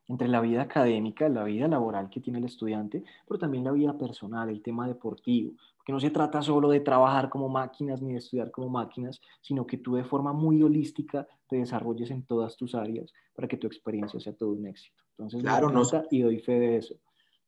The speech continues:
Speaker 2: Sí, y Seneca a nosotros nos interesa sobre todo el bienestar de nuestros estudiantes. Por eso es que nos preocupamos tanto en los servicios, en las actividades que tengan, porque no todo es estudiar,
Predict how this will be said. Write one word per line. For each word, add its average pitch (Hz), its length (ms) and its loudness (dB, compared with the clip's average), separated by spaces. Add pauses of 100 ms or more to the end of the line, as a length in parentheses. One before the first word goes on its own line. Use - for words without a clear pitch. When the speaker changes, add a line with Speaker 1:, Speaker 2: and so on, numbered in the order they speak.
(140)
Speaker 2:
Sí, 135 280 6
y 113 60 4
Seneca 151 360 2
a 147 60 2
nosotros 120 340 -4
nos 117 160 -2
interesa 107 540 2
sobre 104 300 0
todo 120 260 6
el 131 80 6
bienestar 110 500 0
de 131 80 -2
nuestros 107 340 -6
estudiantes. 98 680 -4
Por 101 180 -4
eso 104 180 -4
es 123 120 -6
que 120 240 0 (240)
nos 107 200 -4
preocupamos 113 800 0
tanto 104 280 -2
en 101 80 2
los 101 120 0
servicios, 110 640 -2
en 98 100 -2
las 95 160 -4
actividades 107 640 -4
que 127 100 -10
tengan, 110 380 0
porque 92 200 -6
no 127 200 -2
todo 160 240 0
es 156 100 -4
estudiar, 123 460 -2